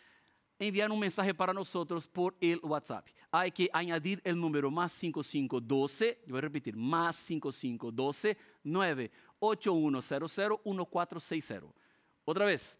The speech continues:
más cinco cinco doce, nueve ocho uno cero cero, uno cuatro seis cero. Envía un mensaje para nosotros que vamos a contestarte. Tú serás enton-,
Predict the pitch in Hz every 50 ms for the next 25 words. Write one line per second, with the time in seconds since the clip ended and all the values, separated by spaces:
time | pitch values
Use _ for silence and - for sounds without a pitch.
0 | _ - 131 139 156 160 156 - - 165 147 139 135 - - 131 120 120 120 120
1 | 143 156 151 - - 226 220 - _ _ - 151 165 175 175 160 139 123 117 107
2 | - - - _ _ _ - 185 180 175 165 - - 165 156 - - - 175 156
3 | 143 131 120 113 107 - - - - 107 104 104 131 131 - - 214 220 226 226
4 | 233 233 - - - 180 156 147 139 143 143 139 127 - - - 233 233 226 -
5 | - 220 220 196 - - - - - 196 196 208 214 190 - - - - 175 143
6 | 120 104 95 - - - - 143 139 185 208 214 226 202 - - 202 208 208 -
7 | 220 220 226 240 - - 240 240 - 226 214 190 - - - - - 165 160 175
8 | 202 185 - - 190 180 214 196 - - 208 190 170 - - 180 165 - - _
9 | _ - - 190 180 - - 165 165 175 180 185 - 165 160 147 170 165 170 170
10 | 165